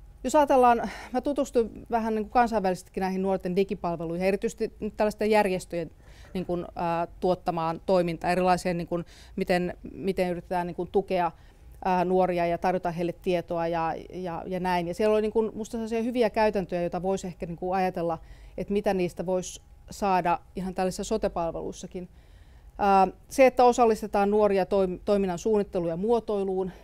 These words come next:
jos, jos tehdään jotain net-, nettisivuja, niin siellä oli esimerkiksi Australiassa siellä on niinku aina joku tämmöinen nuorisoraati, jotka niinku, mä katsoin, että, et on, onks tässä järkeä vai ei, ymmärrettääkö tästä mitään. Ää,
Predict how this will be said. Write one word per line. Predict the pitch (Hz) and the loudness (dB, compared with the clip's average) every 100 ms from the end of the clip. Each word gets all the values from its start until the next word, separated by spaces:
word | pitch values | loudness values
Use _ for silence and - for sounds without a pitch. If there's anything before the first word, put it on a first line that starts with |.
| - | -10
jos, | 202 185 | -8 -4
jos | 202 - | -4 -2
tehdään | 202 202 185 | -4 0 -2
jotain | 185 190 | 0 0
net-, | 196 - | -2 -4
nettisivuja, | 202 202 - 180 170 175 | -2 -2 -2 -6 -4 -2
niin | 170 | -4
siellä | 170 170 | -4 -2
oli | 170 175 - - - - - | -2 -4 -8 -20 -20 -14 -8
esimerkiksi | 175 180 | -6 -2
Australiassa | 190 180 185 170 165 180 | -2 -2 -4 -6 -6 -8
siellä | 175 170 | -8 -8
on | |
niinku | 170 165 | -6 -4
aina | 175 170 | -4 -4
joku | 165 - | -6 -8
tämmöinen | 170 160 165 165 | -8 -6 -6 -6
nuorisoraati, | 165 160 - 165 170 165 - 170 - - 180 | -6 -6 -8 -6 -4 -4 -8 -14 -18 -12 -8
jotka | - 180 | -6 -6
niinku, | 165 175 165 - | -4 -6 -6 -6
mä | 202 185 170 - - - - - | 0 2 0 -4 -16 -20 -10 2
katsoin, | 220 - 185 | 2 2 -2
että, | 170 180 | 0 0
et | 190 | 0
on, | - 220 - - | 0 0 -2 -8
onks | - 226 | -6 -4
tässä | 196 - | -4 0
järkeä | 180 185 - 220 180 | 2 2 0 0 0
vai | 175 | 0
ei, | 165 175 | 2 4
ymmärrettääkö | 196 202 175 - 156 - | 4 2 -2 -4 -10 -8
tästä | 165 - | -12 -10
mitään. | 165 170 - 185 - - - - - - - - | -12 -10 -10 -10 -14 -20 -20 -20 -20 -20 -20 -6
Ää, | 196 190 196 175 | 0 0 0 -2